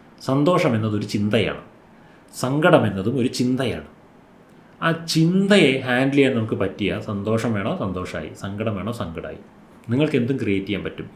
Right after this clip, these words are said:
You are the creator of your own hell or heaven. You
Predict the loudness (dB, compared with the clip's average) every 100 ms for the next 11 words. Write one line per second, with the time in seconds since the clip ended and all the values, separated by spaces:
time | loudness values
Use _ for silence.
0 | 0 0 0 0 -2 -4 -14 -20 -16 -6
1 | -6 0 2 4 2 0 -4 -10 -20 -20
2 | -20 -4 -2 0 0 2 2 -2 -8 -14
3 | -20 -20 -20 -8 -4 -2 -4 -10 -18 -20
4 | -8 -4 -4 -4 -4 -6 -14 -20 -20 -20
5 | -20 -20 -20 -20 -20 -20 -20 -20 -20 -20
6 | -20 -20 -20 -20 -20 -20 -20 -20 -20 -20
7 | -20 -20 -20 -20 -20 -20 -6 4